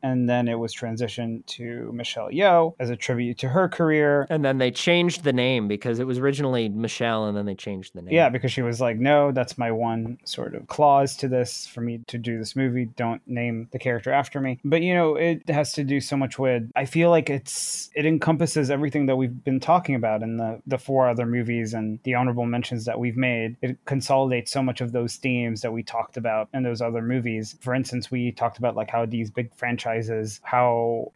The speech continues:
Speaker 1: they can be successful by just grounding them into something real, something topical, something important, something cultural. I mean, it, it, and this movie talks about, like, the Asian American experience with the whole zeitgeist that we're dealing with, which is the multiverse. Thanks to the Marvel Cinematic Universe, all we're seeing is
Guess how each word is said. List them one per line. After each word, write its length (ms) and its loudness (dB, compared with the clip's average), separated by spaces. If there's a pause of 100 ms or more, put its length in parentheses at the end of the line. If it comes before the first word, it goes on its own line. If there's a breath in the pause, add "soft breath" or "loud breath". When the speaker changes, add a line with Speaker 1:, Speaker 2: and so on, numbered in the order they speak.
Speaker 1:
they 200 0
can 180 -4
be 80 0
successful 540 -2
by 140 -2
just 220 -6
grounding 420 -2
them 120 -2
into 160 -8
something 360 -8
real, 300 -2
something 360 -8
topical, 480 -4
something 300 -8
important, 680 -8
something 400 -4
cultural. 640 -6
I 40 -4
mean, 180 0
it, 200 -2
it, 300 -2
and 160 0
this 180 -2
movie 240 4
talks 300 -2
about, 160 0
like, 140 -2
the 280 0
Asian 200 0
American 640 0
experience 840 0
with 140 -4
the 60 0
whole 220 0
zeitgeist 580 2
that 140 -2
we're 120 0
dealing 380 0
with, 240 -2
which 220 -6
is 100 -8
the 80 -4
multiverse. 880 -4
Thanks 280 -4
to 400 4
the 760 2
Marvel 340 4
Cinematic 520 0
Universe, 440 2
all 300 4
we're 280 2
seeing 540 0
is 320 -6